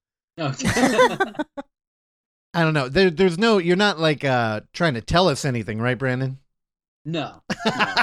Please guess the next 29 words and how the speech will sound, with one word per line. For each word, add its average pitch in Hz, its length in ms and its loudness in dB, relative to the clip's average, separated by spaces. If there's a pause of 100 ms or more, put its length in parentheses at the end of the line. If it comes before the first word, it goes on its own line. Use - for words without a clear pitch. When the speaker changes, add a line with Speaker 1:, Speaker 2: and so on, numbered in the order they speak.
(300)
Speaker 1:
Uh, 135 500 0 (320)
you're 147 160 -4
not 160 220 0
the 156 60 -6
first 143 300 -6
person 123 280 -6
to 107 40 -8
ask 113 420 -4
that. 92 340 -12 (600)
Um, 101 540 -6 (380)
there, 170 260 2
with 165 220 0
any 151 500 2
of 120 160 -4
my 110 200 -2
scripts - 420 -10
that 104 280 -4
involve 104 640 0 (400)
things 107 240 -6
like 101 280 -4
this, 101 520 -6
like, 110 200 -4
people 117 340 0
will 104 80 0
read 101 300 -4
them 101 180 2
and 101 160 -4
be 107 120 2
like 101 380 2